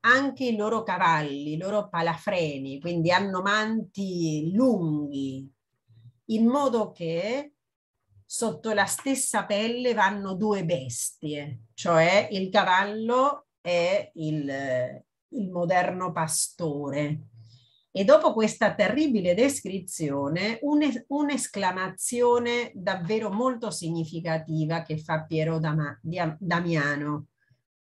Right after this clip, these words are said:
"Oh, pazienza di Dio, quanto tolleri."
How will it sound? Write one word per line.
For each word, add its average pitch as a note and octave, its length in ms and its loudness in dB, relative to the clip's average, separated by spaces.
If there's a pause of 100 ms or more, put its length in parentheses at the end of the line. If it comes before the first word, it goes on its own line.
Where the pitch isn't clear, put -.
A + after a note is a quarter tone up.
(540)
"Oh, C4 300 8
pazienza A#3 1000 4
di E3+ 260 2
Dio, G3+ 760 0 (560)
quanto A3+ 840 4
tolleri." D3 1120 -2